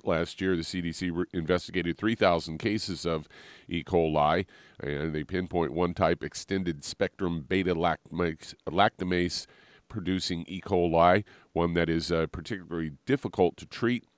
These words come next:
The likeliest route of this transmission is human to human. And this was from this study from the University of Angl-, Anglia and a Professor David Livermore.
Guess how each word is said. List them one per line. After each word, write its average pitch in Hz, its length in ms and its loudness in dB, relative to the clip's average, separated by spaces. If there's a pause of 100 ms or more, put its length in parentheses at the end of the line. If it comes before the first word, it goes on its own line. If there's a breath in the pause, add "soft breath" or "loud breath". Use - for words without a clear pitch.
(360 soft breath)
The 76 80 -8
likeliest 85 540 2
route 98 280 4
of 85 260 4
this 82 260 -2
transmission 90 680 -2
is 82 140 -4
human 87 300 0
to 76 40 -6
human. 101 440 -2 (840)
And 85 160 -2
this 80 200 -2
was 82 180 -4 (100)
from 80 180 -4
this 76 140 -4
study 95 360 2
from 85 240 -4
the 82 60 -2
University 80 520 -2
of 78 80 -4
Angl-, 78 480 -4 (400 soft breath)
Anglia 104 720 2 (340 soft breath)
and 76 300 0
a 76 40 -2
Professor 85 460 -2
David 78 400 0
Livermore. 87 720 0